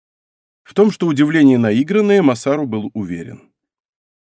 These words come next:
«Да, мелочёвки здесь многовато», заметил Отома. «Как будто ты не видел списка гостей», усмехнулся Тайра. «Зачем тогда пришёл?» Масару знал ответ на этот вопрос,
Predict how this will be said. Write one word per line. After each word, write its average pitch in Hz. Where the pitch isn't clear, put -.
«Да, 151
мелочёвки 147
здесь 156
многовато», 113
заметил 98
Отома. 92
«Как 127
будто 123
ты 123
не 120
видел 131
списка 107
гостей», 95
усмехнулся 107
Тайра. 69
«Зачем 170
тогда 104
пришёл?» 107
Масару 175
знал 202
ответ 120
на 110
этот 98
вопрос, -